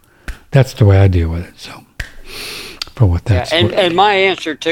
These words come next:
Speaker 2: is I believe in the Akashic records. Yes, I do.
Speaker 1: They're there. They're, they're all there.
Speaker 2: Everything is, there's nothing can be lost in this universe. Even when you break atoms down, something is still there.
Speaker 1: It's something
Speaker 2: It's
Speaker 1: there, right? If it's only now, how can it be anywhere else?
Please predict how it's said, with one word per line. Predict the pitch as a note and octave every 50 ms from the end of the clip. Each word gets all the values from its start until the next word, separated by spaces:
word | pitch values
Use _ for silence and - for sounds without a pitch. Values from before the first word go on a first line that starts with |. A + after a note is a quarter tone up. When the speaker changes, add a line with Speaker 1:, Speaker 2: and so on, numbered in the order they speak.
| D#3+ D#3
Speaker 2:
is | D3+ C#3 C3
I | D3 D3 D3
believe | C3+ C#3+ D3 C#3+ D3 D3 B2+
in | C#3 C3
the | B2+ B2+
Akashic | B2 - - C#3 B2+ B2 - - A#2+ - -
records. | B2 A#2+ A#2+ - - - - - - - C3
Yes, | C#3 D3 B2+ - -
I | C3+ C3
do. | B2+ B2+ A#2+ - - - - - - -
Speaker 1:
They're | D3 C#3 B2+
there. | B2 B2 G#2+ F2+ - - - -
They're, | - B2 G#2+ - - - - - -
they're | - F#3 F3 E3+
all | D#3+ D3+ C#3+ A#2+
there. | C3+ C#3+
Speaker 2:
Everything | C#3 - F3+ F3 E3+ E3
is, | D#3+ D3 - - - D3 D3 - - _ _ _ _ _ -
there's | C#3 C#3+ B2+ B2+
nothing | C#3+ D#3 F3 F#3+ A3 - - G#3 G3 F#3+ G3 F#3 -
can | - E3+ D#3+
be | D#3 D3+ D#3 D3+
lost | D3 D3 D3+ D#3 D#3+ D3 C3+ - - - -
in | - F3 C#3 C3+
this | C3+ C3+ B2+ - -
universe. | C#3 C3+ C#3 C3+ A#2+ B2 A#2+ A2+ G#2+ - - - _
Even | A3 A3 B3+ C#4 C4+ C4 A#3 G#3
when | G3+ G3 F3
you | F3+ E3
break | C#3 C#3 F3+ G#3 G3 -
atoms | F3+ F#3 G#3+ A3+ A3 F3 D3 C3
down, | - C3+ C3 C3 C3+ C#3+ C#3+ C#3 - - - - - -
something | - - - - A#3+ C#4 B3+ - - D#3+ D3 D3 E3+
is | G3 - E3 D#3+ D3+
still | - - - - D#3+ D#3+ E3 F3 F#3 F3+ F#3
there. | F#3 - F3 A3 C#4 D4 B3+
Speaker 1:
It's | G#3 F3+ - -
something | - G3+ F3+ E3 D#3+ F#3 F3+
Speaker 2:
It's | E3+ D#3
Speaker 1:
there, | F3 G#3+ C4 C4+ G#3 B2 A2+ A#2+
right? | C3 C#3+ F3 F3
If | F3+ D#3+
it's | D#3 D3 -
only | G3+ A3 A#3 G#3+ F3+ D#3
now, | C#3+ D3 E3 F#3 F#3+ F3+ D#3+
how | - - F#3 G#3
can | G3+ - G3
it | F3+ D3 C3+
be | E3+ F#3 G3
anywhere | G3 G#3+ G#3+ G3+ F#3+ G3 G3+ G3+
else? | G#3+ B3 B3+ A3 D3 A#2+ - - -